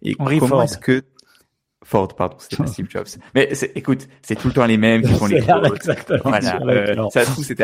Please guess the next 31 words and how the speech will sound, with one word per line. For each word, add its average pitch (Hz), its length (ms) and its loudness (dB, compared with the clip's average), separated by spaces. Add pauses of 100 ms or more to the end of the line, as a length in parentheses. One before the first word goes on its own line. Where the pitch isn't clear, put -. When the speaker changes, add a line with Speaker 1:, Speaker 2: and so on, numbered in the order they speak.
Speaker 1:
Einstein, 110 420 0
en 101 60 -6
fait. 107 220 -8 (380)
Speaker 2:
<laughs> - 340 -20
Speaker 1:
Voilà. - 160 -8 (400)
Mais, 120 180 2
euh, 113 120 8 (260)
mais 135 80 2
ouais, 143 160 2
comment 160 220 -2
est-ce 170 120 -8
que - 80 -6
vous, 110 400 -6
vous, 107 140 -6 (420)
vous 117 180 -20
pensez 127 300 -2
à 120 100 0
ça 117 160 -2
dans, 101 200 -4
dans 98 100 -6
la 92 80 -6
boîte 110 200 -4
quand 98 100 -6
vous 95 80 -10
devez 92 180 -10
décider 104 520 -6
de 101 40 -10
faire 98 120 0
des 92 80 0
nouveaux 92 180 -2
produits ? 92 340 -10